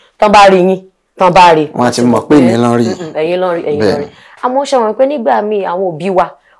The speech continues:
Speaker 1: wọ́n máa sọ fún wa pé, "Má worry, tí wọn náà bá ń bímọ, wàá mọ bó ṣe ń rí."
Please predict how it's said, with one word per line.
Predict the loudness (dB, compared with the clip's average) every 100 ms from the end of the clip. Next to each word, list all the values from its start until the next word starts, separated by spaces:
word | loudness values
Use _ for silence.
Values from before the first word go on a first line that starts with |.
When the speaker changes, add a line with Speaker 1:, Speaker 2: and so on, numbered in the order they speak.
| -6
Speaker 1:
wọ́n |
máa | -4 -2
sọ | -4
fún | -2 -2
wa |
pé, | 0 0
"Má | 4 6
worry, | 6 6 6 2 -2 -4
tí | 2
wọn | 6 6
náà | 6
bá | 6 6
ń |
bímọ, | 6 6 6 6 4 -4 _ 2
wàá | 4 6
mọ | 6
bó | 4
ṣe | 6 6
ń | 8
rí." | 6